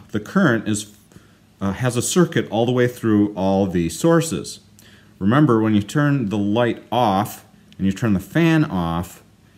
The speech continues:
you're actually turning off the power, um, up yonder, although it must still be going through because you still can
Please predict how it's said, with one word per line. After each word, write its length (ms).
you're 160
actually 400
turning 320
off 240
the 60
power, 520
um, 360
up 240
yonder, 920
although 520
it 120
must 240
still 200
be 100
going 260
through 240
because 500
you 120
still 380
can 460